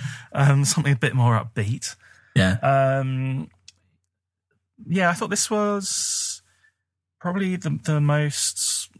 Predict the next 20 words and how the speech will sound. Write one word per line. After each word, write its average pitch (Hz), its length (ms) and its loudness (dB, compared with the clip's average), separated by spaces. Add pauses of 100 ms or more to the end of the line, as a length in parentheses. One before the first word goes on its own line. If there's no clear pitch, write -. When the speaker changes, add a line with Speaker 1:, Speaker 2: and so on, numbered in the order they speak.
(440)
Speaker 2:
commercial, 131 960 0
uh, 117 460 2
probably, 117 340 -4
like, 110 180 -2
less 117 600 0 (1200)
challenging 123 600 2
song 156 500 0
on 151 140 -2
the 151 100 0
album. 156 440 -2 (160)
Speaker 1:
Yeah. 107 260 6 (460)
Speaker 2:
Um, 120 920 2 (640)
so 135 240 2
in 135 100 4
that 147 120 2
respect, 123 480 -2
as 120 100 0
an 123 80 2
opener, 120 720 0
um, 110 420 4